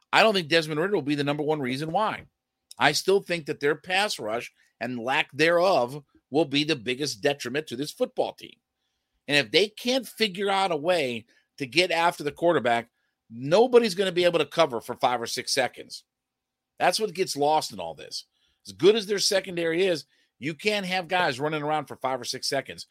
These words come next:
covering everybody and think that they're gonna hold while there's no pass rush. 'Cause we don't inf-, we don't influence the game at the number one spots on a team at the line of scrimmage.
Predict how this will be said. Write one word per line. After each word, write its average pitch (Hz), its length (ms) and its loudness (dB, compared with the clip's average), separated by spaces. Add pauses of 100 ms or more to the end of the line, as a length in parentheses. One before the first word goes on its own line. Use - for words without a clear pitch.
(300)
covering 127 420 2
everybody 107 520 -4
and 104 120 -12
think 143 160 -4
that 117 100 -14
they're 127 120 -2
gonna 117 180 -2
hold 123 460 0 (960)
while 127 160 4
there's 117 180 -2
no 135 100 2
pass 143 460 0
rush. - 380 -16 (1300)
'Cause 135 160 -4
we 123 120 -4
don't 151 320 0
inf-, 143 360 -6
we 113 140 -6
don't 151 300 -2 (400)
influence 143 600 -2
the 110 100 -10
game 110 600 -6
at 110 200 -6
the 101 280 -10 (320)
number 127 340 0
one 120 320 -2
spots - 760 -4
on 107 180 -6
a 101 100 -10
team 107 520 -8 (240)
at 107 140 -8
the 117 80 -6
line 110 220 -4
of 101 60 -8
scrimmage. - 540 -8